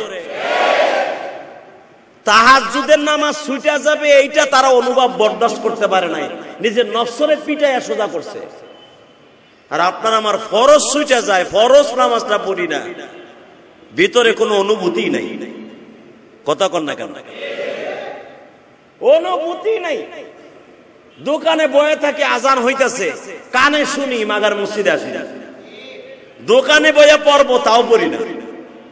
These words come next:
কথা ঠিক না বেঠিক? আবার আমি দাবি করি আমি মুসলমান,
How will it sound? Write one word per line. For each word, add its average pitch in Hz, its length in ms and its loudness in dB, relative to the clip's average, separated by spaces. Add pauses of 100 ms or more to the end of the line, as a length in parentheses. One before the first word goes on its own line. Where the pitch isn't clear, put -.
(640)
কথা 156 180 0
ঠিক 170 220 -2
না 175 100 -2
বেঠিক? 131 260 -4 (1160)
আবার 185 300 0
আমি 185 240 0
দাবি 180 300 0
করি 170 240 -4
আমি 156 160 -2
মুসলমান, 127 800 -10